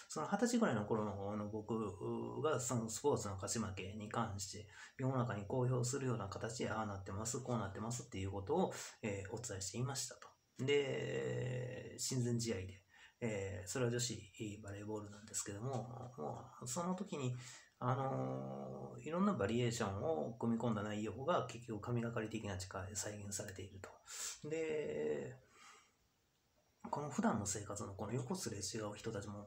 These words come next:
多分パターンにはまり込んでるんだと思うんですよ。僕も睡眠不足ですし、多分横通り過ぎたのが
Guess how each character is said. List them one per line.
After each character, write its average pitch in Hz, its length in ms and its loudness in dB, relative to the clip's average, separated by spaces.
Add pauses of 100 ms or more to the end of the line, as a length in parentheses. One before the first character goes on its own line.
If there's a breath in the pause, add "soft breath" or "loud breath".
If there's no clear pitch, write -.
多 202 120 4
分 151 100 0 (380 loud breath)
パ - 100 -4
タ 247 140 2
ー - 20 10
ン 214 40 10
に 123 80 4
は 123 100 0
ま 208 100 6
り 226 60 10
込 214 180 2
ん 208 60 8
で 214 80 8
る 180 100 2
ん 101 60 2
だ 95 80 0
と 95 80 -2
思 101 180 -2
う 98 40 -2
ん 95 40 -2
で 98 60 -4
す - 120 -8
よ。 - 140 -10 (220)
僕 185 200 6
も 226 120 12
睡 196 200 4
眠 196 200 4
不 190 80 0
足 156 200 2
で 127 140 4
す - 80 -2
し、 190 260 0 (360 loud breath)
多 147 80 6
分 101 580 2 (460)
横 135 220 2
通 131 220 2
り 123 80 0
過 135 80 2
ぎ 113 80 4
た 98 140 0
の 104 120 0
が 160 120 6